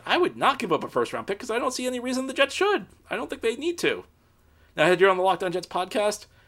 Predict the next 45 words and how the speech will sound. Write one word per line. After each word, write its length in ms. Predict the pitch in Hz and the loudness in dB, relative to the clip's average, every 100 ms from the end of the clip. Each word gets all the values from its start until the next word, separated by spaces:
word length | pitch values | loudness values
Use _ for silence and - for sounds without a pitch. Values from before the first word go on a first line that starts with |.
| _ | _
we'll 120 | - 123 | -6 -6
continue 340 | 131 139 147 | -4 -4 -4
talking 320 | 147 147 151 | -2 -4 -6
quarterbacks. 540 | - 190 175 113 - - | -4 -4 -4 -10 -14 -8
We're 80 | |
gonna 120 | 381 370 | -6 -4
turn 200 | - 311 | -4 -2
our 80 | |
attention 340 | 202 214 - 180 | -4 -4 -6 -4
away 100 | 170 | -4
from 160 | 160 | -2
Aaron 180 | 151 143 | -2 0
Rodgers, 300 | 143 156 175 | -2 -6 -6
though. 100 | 190 | -6
We're 80 | 180 | -6
gonna 160 | 302 339 | -6 -8
talk 200 | 269 233 | -6 -6
about 400 | 202 170 156 - _ _ _ _ | 0 0 -2 -10 _ _ _ _
quarterbacks 420 | - 359 370 - | -4 0 0 0
on 80 | 294 | -4
the 80 | 233 | -2
rookie 240 | 214 208 | -4 -6
deal. 340 | 165 180 156 - _ _ _ - | -4 -4 -4 -10 _ _ _ -4
Are 80 | 160 | -2
they 120 | 220 | 0
worth 260 | 208 247 | 0 -2
the 120 | - 175 | -4 -2
hype? 340 | 190 156 - - _ _ _ _ _ _ | 0 -2 -8 -20 _ _ _ _ _ _
I'll 100 | 104 | -16
tell 120 | - 120 | -2 -2
you 80 | |
what 100 | 120 | 0
I 100 | 123 | 0
think 180 | 135 101 | -2 -6
continuing 500 | 107 90 120 110 98 | -16 -8 -6 -6 -10
this 180 | 98 - | -12 -6
Wednesday 300 | 123 139 98 | -6 -4 -6
mailbag 400 | 123 143 120 98 | 2 4 2 -2
edition 300 | 110 113 117 | -8 -10 -2
of 160 | - 135 | 0 0
the 120 | 107 | -4
Locked 240 | 113 107 | -8 -8
On 140 | 110 101 | -12 -12
Jets 160 | 104 | -16
podcast. 480 | - 82 - - - | -14 -16 -18 -20 -20